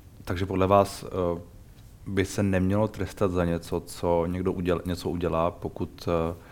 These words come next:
má nějakou tuhletu predispozici, řekněme. To mi přijde velmi,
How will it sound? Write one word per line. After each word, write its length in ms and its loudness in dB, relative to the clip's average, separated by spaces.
má 60 0
nějakou 300 -2
tuhletu 400 -2
predispozici, 800 -2
řekněme. 380 -4
To 100 -4
mi 60 2
přijde 240 2
velmi, 460 4